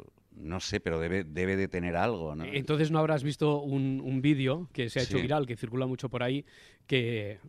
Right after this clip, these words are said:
Speaker 2: en el que se cuenta la historia de una chica que se enamora de, de un chico, entonces le cuenta a sus amigas que debe ser un psicópata porque ella le revisa el móvil y no tiene redes sociales.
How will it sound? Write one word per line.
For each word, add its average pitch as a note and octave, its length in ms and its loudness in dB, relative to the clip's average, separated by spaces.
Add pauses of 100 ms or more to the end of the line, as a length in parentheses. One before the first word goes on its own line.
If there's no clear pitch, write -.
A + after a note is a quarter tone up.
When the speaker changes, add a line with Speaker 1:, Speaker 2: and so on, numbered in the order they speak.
(180)
Speaker 2:
en C3+ 140 0
el B2 120 2
que A#2 360 0
se - 120 -8
cuenta C3 200 0
la C#3+ 80 4
historia C#3 280 2
de B2+ 80 2
una B2+ 140 0
chica C#3+ 320 -2
que D3+ 100 -12
se - 120 -8
enamora A#2 420 -4
de, A#2 380 -4
de A2 80 -2
un A#2+ 100 -2
chico, C#3+ 220 -2
entonces B2 260 -4
le B2 160 -2
cuenta B2+ 380 -2 (260)
a B2 100 -4
sus C3 200 -4
amigas C3 400 0
que A#2+ 380 0 (240)
debe C3 220 0
ser C#3+ 200 -2
un C#3+ 120 -2
psicópata C#3+ 600 0 (200)
porque A#2 400 -4
ella C3 240 2
le C3+ 120 2
revisa B2+ 500 -2 (420)
el G#2+ 440 -4
móvil E3+ 480 4
y B2 120 -6
no B2+ 140 0
tiene B2+ 180 0
redes A#2 300 -4
sociales. A#2+ 560 -4